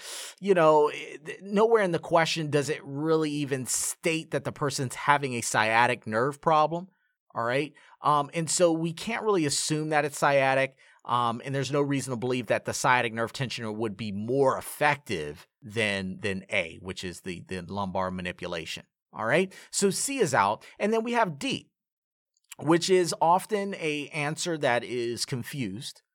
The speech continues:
Um, this is the second most selected one, and it's repeated McKenzie extension in standing. Now, this one can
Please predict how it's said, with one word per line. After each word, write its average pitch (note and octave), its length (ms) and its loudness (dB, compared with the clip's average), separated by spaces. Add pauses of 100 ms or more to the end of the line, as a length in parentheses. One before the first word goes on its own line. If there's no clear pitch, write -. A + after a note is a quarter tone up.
(160)
Um, G2+ 360 -4
this A2+ 200 -6
is B2 140 -8
the A#2 120 -8
second - 480 -4
most C3 300 -4
selected G#2 520 -4
one, F#2 300 -8 (340)
and C#3 120 -4
it's D3 140 -6
repeated E3+ 560 -4
McKenzie D#3+ 540 -4
extension D#3 760 -4
in F3+ 240 -6
standing. G3 500 -6 (680)
Now, F3+ 300 2
this - 300 -2
one G3+ 160 -4
can G#3 440 -8